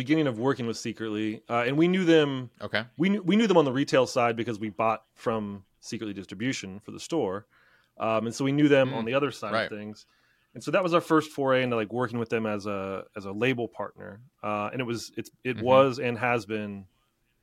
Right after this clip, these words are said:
Speaker 1: um, you know, probably the best move we've ever made, because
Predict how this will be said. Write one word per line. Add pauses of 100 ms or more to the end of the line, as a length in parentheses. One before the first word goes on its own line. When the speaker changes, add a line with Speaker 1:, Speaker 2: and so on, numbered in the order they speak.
(180)
Speaker 1:
um, (840)
you
know, (100)
probably
the
best (160)
move
we've
ever
made,
because